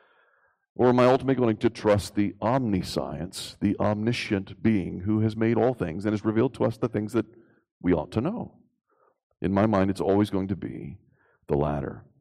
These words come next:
rather than the former. The unbeliever can't take that,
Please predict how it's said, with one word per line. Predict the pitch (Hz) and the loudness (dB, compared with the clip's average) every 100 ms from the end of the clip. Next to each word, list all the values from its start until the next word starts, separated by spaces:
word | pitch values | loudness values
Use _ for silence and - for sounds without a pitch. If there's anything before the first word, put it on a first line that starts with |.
| _ _ _ _ | _ _ _ _
rather | - 76 69 | 0 0 0
than | 65 62 | -6 -10
the | - | -8
former. | 69 65 60 - - _ _ _ _ _ _ - - | -6 -6 -8 -14 -20 _ _ _ _ _ _ -20 0
The | 120 | 2
unbeliever | 113 104 95 92 | 6 6 4 2
can't | - 78 - - | -2 -4 -4 -6
take | - 98 - | -4 -4 -4
that, | 76 - - | -8 -8 -18